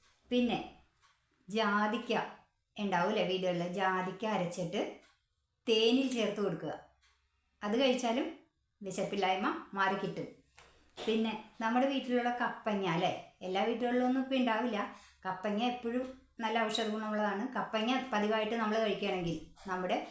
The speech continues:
ആഹാരത്തിൽ ഉൾപ്പെടുത്തുകയോ അല്ലെങ്കിൽ നമ്മൾ, ആ, കപ്പങ്ങ പഴുപ്പിച്ച് കഴിക്കുകയോ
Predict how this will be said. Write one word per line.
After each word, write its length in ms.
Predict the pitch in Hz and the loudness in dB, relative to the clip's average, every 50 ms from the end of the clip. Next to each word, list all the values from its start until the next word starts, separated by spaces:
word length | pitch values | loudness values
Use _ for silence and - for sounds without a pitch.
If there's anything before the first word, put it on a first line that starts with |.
| - - - _ - 196 190 | -14 -20 -16 _ -2 0 0
ആഹാരത്തിൽ 440 | 185 190 196 190 196 - - 202 214 208 | 2 2 2 0 0 0 0 0 2 2
ഉൾപ്പെടുത്തുകയോ 500 | 190 160 - 190 175 175 170 - 233 208 175 - - - - - - | 2 2 2 0 0 0 -2 0 -2 -2 -2 -4 -8 -14 -18 -12 -6
അല്ലെങ്കിൽ 400 | 180 190 196 202 202 196 233 269 302 311 - - - _ - - | -4 -2 0 0 0 0 0 0 -2 -2 -8 -14 -20 _ -6 -2
നമ്മൾ, 200 | 202 202 202 208 214 214 - - - 208 | 0 2 2 4 2 2 2 -2 -4 -2
ആ, 20 | 208 196 190 190 190 185 190 180 175 202 | -2 0 0 0 0 0 -2 -2 -2 -2
കപ്പങ്ങ 280 | 196 - 214 214 220 226 - 208 | -2 0 0 0 0 0 2 2
പഴുപ്പിച്ച് 400 | 196 196 190 - 220 208 - 247 226 | 2 2 2 0 -2 -2 0 0 0
കഴിക്കുകയോ 420 | 196 170 165 - 180 202 226 - | 0 0 -2 -2 -2 -2 0 -2